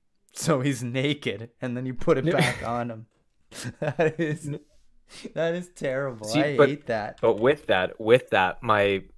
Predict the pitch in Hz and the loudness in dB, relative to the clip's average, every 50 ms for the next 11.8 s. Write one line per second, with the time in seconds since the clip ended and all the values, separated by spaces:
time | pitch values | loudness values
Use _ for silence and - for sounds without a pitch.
0 | - - 113 101 98 95 90 90 87 82 82 80 82 - - _ _ _ _ - | -6 0 2 2 2 2 0 -4 -8 -10 -12 -14 -16 -18 -20 _ _ _ _ -6
1 | 180 - - 180 143 - - - - - - _ _ _ - 123 120 - - 117 | -4 -2 0 0 0 -2 -4 -12 -20 -20 -20 _ _ _ 0 2 2 2 2 0
2 | 107 - - 117 107 101 - - 117 101 110 101 - - 107 92 98 95 - - | 0 4 4 2 2 4 2 -2 0 0 -2 -4 -4 -4 -4 -2 -2 -4 -4 -8
3 | 92 87 - - - - 98 92 90 98 - - - 107 92 - 107 95 90 90 | -12 -12 -12 -12 -6 -4 -2 -2 -2 -6 -8 -8 -6 -6 -4 -2 -2 -2 -2 -4
4 | 87 - - - 101 98 95 95 90 98 90 90 92 - - _ _ _ - 101 | -8 -8 -4 -2 0 0 -2 -2 -4 -4 -2 -2 -2 -4 -6 _ _ _ -8 -6
5 | 98 98 92 92 92 90 98 98 98 - - - _ - 107 127 156 165 143 135 | -4 -2 -2 -2 -2 -2 -2 -4 -4 -6 -12 -16 _ -2 -2 0 0 0 2 2
6 | 147 - 107 104 104 104 104 101 98 95 92 - - 214 180 185 190 190 175 196 | 4 4 4 4 4 4 2 2 0 0 -2 -4 -4 -2 -2 -2 -2 -2 -2 -2
7 | 196 196 208 226 233 175 165 165 175 147 139 139 143 143 135 143 143 143 - 170 | -2 -2 -2 -2 -4 -4 -4 0 2 4 6 6 6 6 6 4 2 2 4 2
8 | 156 156 151 165 156 151 151 147 147 147 151 151 143 135 135 - - - 160 147 | 2 4 4 4 4 4 2 2 2 2 0 0 0 -2 -2 -2 -2 4 8 8
9 | 139 127 - - - - - - - - - - - - - 147 143 143 - - | 8 8 6 0 -8 -20 -20 -20 -20 -20 -20 -20 -20 2 4 4 4 4 4 4
10 | 113 113 151 - 139 127 - - - 151 117 113 - - 127 117 120 117 127 120 | 6 6 6 4 -2 -6 -8 -2 0 0 0 0 0 0 0 0 0 0 0 0
11 | 120 117 110 107 98 95 92 98 98 95 95 92 95 95 202 | 0 0 0 0 -2 -2 0 0 0 2 2 0 -2 -4 -6